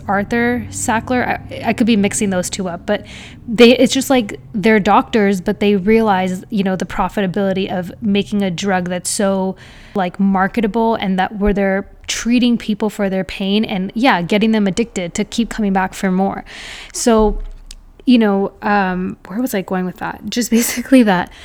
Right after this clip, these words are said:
you know, I'd, oh yeah, like, I'd rather people, you know, be prescribed cannabis from their doctors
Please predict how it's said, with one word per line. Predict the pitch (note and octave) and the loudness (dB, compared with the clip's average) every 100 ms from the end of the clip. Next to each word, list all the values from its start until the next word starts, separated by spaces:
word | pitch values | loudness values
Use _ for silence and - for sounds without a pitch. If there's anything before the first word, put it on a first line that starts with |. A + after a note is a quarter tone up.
| - - - | -20 -20 -2
you | A3 | 2
know, | A3 | 4
I'd, | G#3 G3 - | 2 2 4
oh | C4+ | 4
yeah, | A#3+ E3 - | 6 2 0
like, | G#3 - | -2 0
I'd | A3 G3 | -2 0
rather | G#3 G3 G#3 G#3 | 2 2 2 -2
people, | - G#3 - G#3 F#3+ G3 _ _ _ _ _ - _ _ - | -2 -4 -2 -2 -2 -6 _ _ _ _ _ -20 _ _ 2
you | A#3+ | 4
know, | G#3 F#3+ | 6 4
be | E3+ G#3+ G#3 G3+ G3+ - _ _ G#4 | 2 0 2 0 -2 -6 _ _ -10
prescribed | A#3 G#3 - G#3+ G3+ G#3 F#3 - | -6 -4 -2 0 2 0 -2 -4
cannabis | - D4 C4+ G3 G3 A3 - | -2 0 0 0 -2 -6 -8
from | - G#3 G3 | -6 -2 0
their | G3 F#3+ | 0 0
doctors | F3 - F#3 F3+ A3 A3 | -2 -2 -6 -2 -4 -4